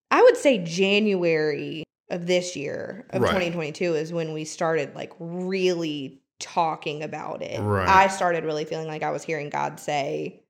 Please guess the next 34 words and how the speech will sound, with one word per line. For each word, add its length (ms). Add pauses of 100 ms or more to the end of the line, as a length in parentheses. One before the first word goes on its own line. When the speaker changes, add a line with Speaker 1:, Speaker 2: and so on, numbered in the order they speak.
(240)
Speaker 1:
"This 280
is 120
a, 220
a 100
leap 360
worth 320
taking." 600 (280)
And 140
that 160
was 120
when 100
the 80
conversations 520
of 100
kind 180
of 80
redefining 920
success 800 (260)
began 600 (220)
Speaker 2:
Right. 360
Speaker 1:
for 160
us. 160
So 60
you've 440
been 500 (360)
at 200
the 80
same 640 (280)
place 320
of 120
work 260
for 120
twenty 500
years 240